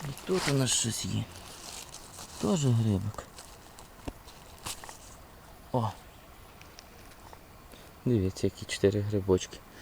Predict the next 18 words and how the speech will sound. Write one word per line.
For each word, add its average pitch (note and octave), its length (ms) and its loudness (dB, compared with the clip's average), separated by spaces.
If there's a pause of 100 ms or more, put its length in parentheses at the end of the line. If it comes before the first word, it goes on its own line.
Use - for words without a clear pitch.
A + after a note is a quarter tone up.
(480)
на G#2 180 0
одному G2 220 0
місці. F#2+ 360 2
А F#2 60 0
тут G#2 280 0
що - 160 2
у B2 60 4
нас C3 260 2
є? G#3+ 120 8 (1600)
Ну, D#3+ 240 4
а A#2+ 80 4
тут C3+ 160 -2
маремка. G#2+ 500 4 (800)
Я C3+ 80 -2
думаю, A2+ 280 0
що - 180 -4
грибик F#2+ 380 0
теж. G2+ 240 -2